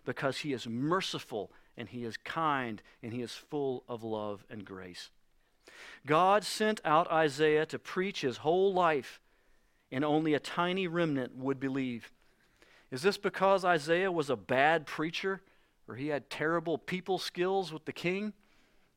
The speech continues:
No. It's because God was not moving to bring people to himself.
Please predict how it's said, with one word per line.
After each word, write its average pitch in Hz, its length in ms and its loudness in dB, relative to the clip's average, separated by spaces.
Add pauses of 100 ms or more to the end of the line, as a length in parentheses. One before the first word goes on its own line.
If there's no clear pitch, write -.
(160)
No. 214 360 -4 (1000)
It's 147 120 -6
because 185 400 -2
God 196 400 2
was 160 160 -6
not 180 240 0
moving 160 480 -2
to 135 100 -10
bring 165 320 -2
people 139 300 -8
to - 160 -10
himself. 151 600 -2